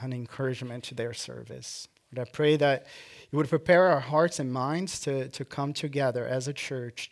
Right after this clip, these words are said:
to celebrate your death and resurrection through communion.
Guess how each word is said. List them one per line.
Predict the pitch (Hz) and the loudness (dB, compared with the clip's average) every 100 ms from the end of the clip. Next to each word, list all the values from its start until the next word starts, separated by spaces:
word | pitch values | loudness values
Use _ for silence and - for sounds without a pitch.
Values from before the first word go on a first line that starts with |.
| - | -8
to | 127 123 117 - - - _ | -8 -8 -10 -18 -20 -20 _
celebrate | - - 151 151 131 131 123 123 - | -4 4 6 4 2 -4 -2 -4 -8
your | 127 123 120 120 - _ _ _ _ _ _ _ _ - | -8 -8 -8 -12 -16 _ _ _ _ _ _ _ _ -8
death | 143 139 131 - | 0 2 2 0
and | 131 | -2
resurrection | 131 123 123 113 - - 110 113 123 _ | -2 -4 -4 -6 -6 -10 -10 -12 -16 _
through | - 120 | -12 -10
communion. | 131 123 117 117 123 127 | -8 -8 -10 -12 -14 -16